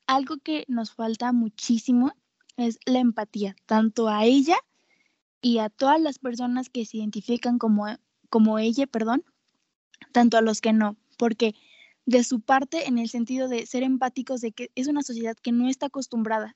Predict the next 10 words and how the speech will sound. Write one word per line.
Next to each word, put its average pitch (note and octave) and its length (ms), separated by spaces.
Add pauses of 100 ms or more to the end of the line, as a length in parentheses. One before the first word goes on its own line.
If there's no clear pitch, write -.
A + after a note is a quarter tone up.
y A#3 380
es B3 180
una C4+ 200
sociedad A3+ 440 (680)
que A3 540 (720)
se B3 200
podrá B3 280
decir C4 380
que B3 180
es B3 140